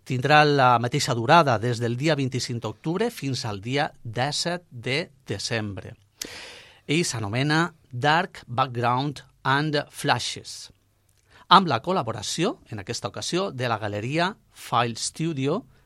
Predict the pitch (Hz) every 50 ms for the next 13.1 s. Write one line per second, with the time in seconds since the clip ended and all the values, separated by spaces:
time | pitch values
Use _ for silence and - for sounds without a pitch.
0 | - - - - - - _ _ _ - 123 143 143 160 180 190 170 - - -
1 | 120 113 107 104 95 - _ _ _ _ _ _ _ _ _ 160 160 175 180 190
2 | 190 - - - 120 117 110 110 107 107 104 107 104 107 113 - 127 131 127 135
3 | 127 113 113 - - - 135 - 120 113 110 101 - - - - 98 92 - 123
4 | 120 139 123 117 - 120 113 - 127 113 113 113 - 165 185 208 240 - - -
5 | _ _ - - - _ _ - 123 117 127 117 110 113 107 - 147 151 147 -
6 | 117 110 - 110 98 113 113 101 117 127 139 143 123 95 - - - - _ _
7 | _ _ - - - - _ _ - 120 127 139 143 139 135 131 131 131 135 135
8 | 135 143 135 - - _ - 120 110 120 131 135 131 131 135 131 135 - - -
9 | - - - - - 139 120 123 120 120 127 - _ _ _ _ _ _ _ 110
10 | 101 98 - 131 127 131 131 127 127 131 - - _ _ 127 120 123 123 143 160
11 | 156 147 165 170 175 196 208 - - - _ _ _ _ _ - - _ _ -
12 | - - - 175 180 175 - 160 147 139 131 131 131 131 - - 180 180 190 202
13 | 202 202